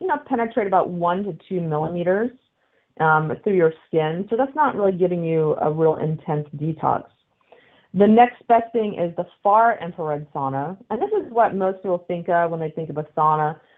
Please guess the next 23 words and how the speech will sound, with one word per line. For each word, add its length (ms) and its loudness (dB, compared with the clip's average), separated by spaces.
You 80 0
know, 140 4
it's 120 -4
wooden, 580 2
and 140 -12
they've 180 -6
got 340 0
the, 300 -8
uh, 420 -2
the 80 2
black 360 0
carbon, 500 -8
you 80 -10
know, 360 -6
kind 100 -2
of 80 -4
fabric 460 2
panels, 540 -4
you 100 -8
know, 140 -6
surrounding 640 -2
the 80 -6
entire 500 -4